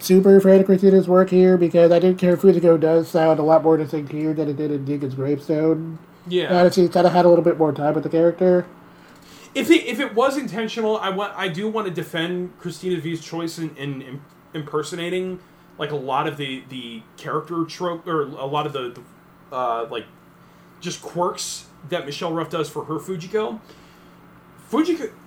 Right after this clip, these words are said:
Speaker 2: like, Michelle Ruff based her Fujiko voice off of Marilyn Monroe. So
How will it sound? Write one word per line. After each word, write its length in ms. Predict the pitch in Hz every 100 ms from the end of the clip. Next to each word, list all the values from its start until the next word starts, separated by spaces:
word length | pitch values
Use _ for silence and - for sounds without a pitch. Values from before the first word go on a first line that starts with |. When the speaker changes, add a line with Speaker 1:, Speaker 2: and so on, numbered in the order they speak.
| 190
Speaker 2:
like, 280 | 185 190 - - - 196
Michelle 420 | 190 - 269 320
Ruff 400 | 165 196 202 - 139 -
based 400 | 185 226 214 -
her 220 | - 180
Fujiko 540 | 180 190 160 156 156 143
voice 380 | 139 131 - -
off 200 | 139 151
of 120 | 151 135
Marilyn 400 | 135 135 123 107
Monroe. 300 | 98 101 - - - - - - - - - - - - - - - - - - - - - - -
So 560 | - - 185 165 160 156